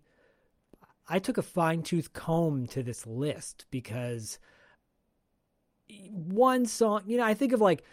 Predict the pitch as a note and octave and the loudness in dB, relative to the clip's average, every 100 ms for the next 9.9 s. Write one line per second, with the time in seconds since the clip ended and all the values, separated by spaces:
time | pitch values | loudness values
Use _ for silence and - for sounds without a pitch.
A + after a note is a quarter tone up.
0 | - _ D#3+ E3+ E3+ D#3+ D#3+ D3+ C#3 C3+ | -20 _ 0 4 6 4 4 2 0 -2
1 | B2+ - - F3+ F3+ E3 - E3 C#3 D3 | -6 -14 -2 2 2 0 2 0 2 -2
2 | C3+ - - C3+ B2+ - _ _ _ _ | -4 -6 -8 -4 -4 -8 _ _ _ _
3 | - - - C3+ - - - - G#2 B2 | -16 -14 -10 -10 -10 -14 -16 -16 -14 -12
4 | A2+ G#2 G2+ - G#2 B2 A2+ G#2+ F#2+ B2+ | -10 -12 -10 -8 -6 -8 -8 -10 -10 -8
5 | C3+ D3 B2+ A2 A#2+ - G#2+ G2 - E3+ | -4 -4 -4 -6 -10 -12 -16 -18 -8 -2
6 | D#3 C3 - - - - - E3+ E3 D3+ | 0 -2 -4 -12 -14 -20 0 2 2 2
7 | D3+ D#3+ F3 E3 _ _ _ E3 D#3+ E3 | 4 4 4 2 _ _ _ 0 2 2
8 | D3+ B2+ - D3 D3 D3+ C3+ B2 - B2+ | 0 -4 2 4 4 2 -2 -4 -4 -4
9 | A#2+ B2+ C#3 B2 A#2+ B2 B2 G#2 F#2+ | -2 -2 -2 -2 -4 -4 -6 -8 -14